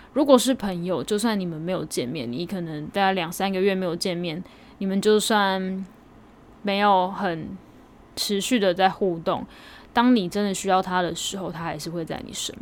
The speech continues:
边。OK，所以我觉得，呃，当有人问我这个问题的时候，我也有在思考说，诶，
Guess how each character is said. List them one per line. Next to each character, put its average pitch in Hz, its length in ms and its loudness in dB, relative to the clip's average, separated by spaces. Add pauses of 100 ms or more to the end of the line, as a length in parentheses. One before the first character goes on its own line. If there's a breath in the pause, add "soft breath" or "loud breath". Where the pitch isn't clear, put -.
边。 - 300 -12 (720)
OK， 190 300 -4
所 220 120 -2
以 220 60 4
我 214 80 4
觉 196 160 -4
得， 196 200 0 (460 loud breath)
呃， 190 380 2
当 269 180 6
有 240 120 4
人 180 120 0
问 226 120 2
我 190 100 0
这 202 80 0
个 202 60 2
问 202 180 2
题 196 140 -8
的 - 60 -6
时 202 120 -6
候， 185 140 2
我 190 200 2
也 185 240 0 (120)
有 - 240 -6
在 202 180 -2
思 - 240 -6
考 - 180 -8
说， 226 280 -4
诶， 269 200 0